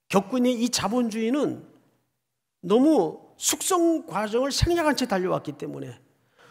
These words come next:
국가의 내거는 캐치프레이와 대인 명분에 맞추어진 자본주의 성장이었기 때문에 무시무시한 문제가 많아요.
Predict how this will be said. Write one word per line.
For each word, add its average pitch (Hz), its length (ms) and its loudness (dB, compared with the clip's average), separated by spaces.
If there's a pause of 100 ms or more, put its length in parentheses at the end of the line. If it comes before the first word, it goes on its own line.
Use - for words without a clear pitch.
(120)
국가의 262 1040 2
내거는 226 1000 4
캐치프레이와 220 1040 2 (500)
대인 247 580 6
명분에 233 640 2
맞추어진 277 800 0
자본주의 247 600 0
성장이었기 226 720 0
때문에 202 460 0 (920)
무시무시한 370 920 4
문제가 311 340 4
많아요. 240 640 0